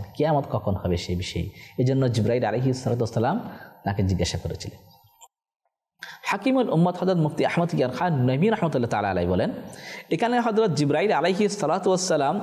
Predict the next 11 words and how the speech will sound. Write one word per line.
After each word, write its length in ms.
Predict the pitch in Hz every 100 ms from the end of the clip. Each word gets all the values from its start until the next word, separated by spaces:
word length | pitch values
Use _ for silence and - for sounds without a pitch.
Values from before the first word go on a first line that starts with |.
| -
রসুল 240 | 139 180
পাক 340 | 160 143 180 196
সাল্লাল্লাহু 600 | - 196 156 131 151 185
আলাইহি 220 | 185 180
ওয়াসাল্লামকে 540 | 175 180 170 170 175
পরীক্ষা 760 | 170 - 151 175 185 - 139 226 - -
অথবা 600 | 147 208 131 95 - - -
অক্ষমতাকে 1080 | 156 - 240 196 - - - - - - 196
প্রকাশ 400 | 196 147 165 -
করার 320 | - 254 202
জন্য 320 | 165 151 143